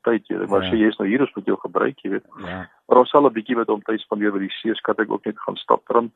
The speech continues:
Speaker 1: En miskien 'n bootjie vaar doen daar by die Kaap, as mens
Speaker 2: Ja.
Speaker 1: nou 'n afskeidjie het en so 'n bietjie te kuier, jy weet, maar, maar,
Speaker 2: Goed.
Speaker 1: eh, ons wil graag.
Speaker 2: François, as mense nou wil betrokke wees en hulle wil van hierdie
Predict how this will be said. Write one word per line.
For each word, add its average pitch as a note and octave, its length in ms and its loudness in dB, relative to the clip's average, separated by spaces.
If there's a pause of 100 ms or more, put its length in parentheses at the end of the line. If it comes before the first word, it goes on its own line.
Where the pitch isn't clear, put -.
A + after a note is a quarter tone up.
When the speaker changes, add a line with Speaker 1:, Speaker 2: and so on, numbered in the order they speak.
(640)
Speaker 1:
En A2+ 100 -6
miskien G#2 300 -2
'n F#2+ 140 4
bootjie G2+ 380 -2
vaar G#2 160 6
doen G#2+ 120 0
daar G2 140 4
by F#2+ 80 0
die F#2+ 140 -8
Kaap, G2+ 340 2
as - 140 -8
mens G2 120 -4
Speaker 2:
Ja. G2+ 80 -4
Speaker 1:
nou F#2+ 140 -2 (160)
'n G#2 100 -6
afskeidjie - 460 -4
het - 100 -12
en F#2+ 80 -12
so G2+ 140 -6
'n F#2+ 60 -4
bietjie F#2 240 -10
te F#2+ 160 -8
kuier, F#2+ 320 -4
jy F2 100 -10
weet, F#2 200 -6
maar, F2+ 160 0 (720)
maar, - 120 -8
Speaker 2:
Goed. A3 100 6
Speaker 1:
eh, - 100 0 (240)
ons - 120 -8
wil - 100 -2
graag. - 320 4 (960)
Speaker 2:
François, G#3+ 320 4
as C#3+ 80 2
mense C3 280 2
nou E3+ 160 2
wil D#3 120 2
betrokke D3 420 0
wees A#2 240 0
en G#2 100 0
hulle G2+ 160 -2
wil G2+ 160 -4
van - 180 -8
hierdie G2+ 400 -4